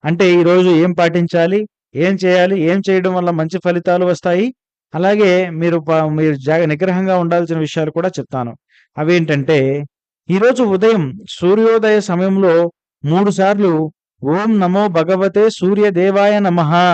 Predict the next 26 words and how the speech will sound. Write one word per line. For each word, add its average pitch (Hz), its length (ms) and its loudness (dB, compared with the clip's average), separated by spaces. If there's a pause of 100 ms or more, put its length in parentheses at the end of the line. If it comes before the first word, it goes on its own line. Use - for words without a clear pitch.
(600)
అనే 160 160 -2
మంత్రాన్ని 175 840 0 (380)
వీలైతే 185 760 2 (480)
పదకొండు 185 400 0
నుంచి 196 440 -2 (240)
ఇరవై 170 280 2
ఒకటి 185 180 0
కావచ్చు, 202 580 0 (280)
ఇరవై 190 280 2
ఒకటి 190 200 -4
నుంచి 185 520 -2 (220)
యాభై 147 360 0
ఒకటి 170 160 -2
కూడా 170 260 -2
కావచ్చు, 151 280 -2
మన 151 240 -4
ఇష్టం 175 200 -6
అండి. 160 240 0 (440)
మనం 165 220 0 (380)
వీలైనట్లుగా 196 880 -2 (420)
కనీసం 202 440 0 (440)
మూడు 180 320 0
సార్లు 214 320 0
నుంచి 208 260 -2
జ-, 175 300 -6
జపిస్తే 180 340 -2